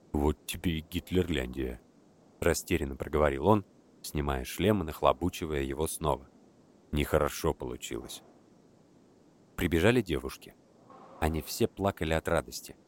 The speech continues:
И та, что была из Чернигова, кричала: «Вот мы все, трое!» Увидав, что гвардейцы поражены разбитым гробом, она сказала: «Вы не удивляйтесь, они всегда так.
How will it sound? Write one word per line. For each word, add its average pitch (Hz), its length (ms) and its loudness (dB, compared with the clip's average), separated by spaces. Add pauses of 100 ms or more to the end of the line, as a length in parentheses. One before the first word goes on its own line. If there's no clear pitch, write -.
(340)
И 82 80 0
та, 95 140 6
что - 180 -4
была 85 240 2
из 73 80 -2
Чернигова, 85 640 0
кричала: 71 480 -2 (720)
«Вот 170 240 8
мы 151 80 0
все, 82 280 -2 (200)
трое!» 139 340 12 (920)
Увидав, 90 400 4
что - 160 -4
гвардейцы 87 580 0
поражены 82 460 -2
разбитым 76 500 -4
гробом, 101 400 4 (300)
она 78 200 0
сказала: 67 460 0 (500)
«Вы 165 260 2
не 202 100 4
удивляйтесь, 208 500 0
они 165 160 2
всегда 180 360 6
так. - 180 -6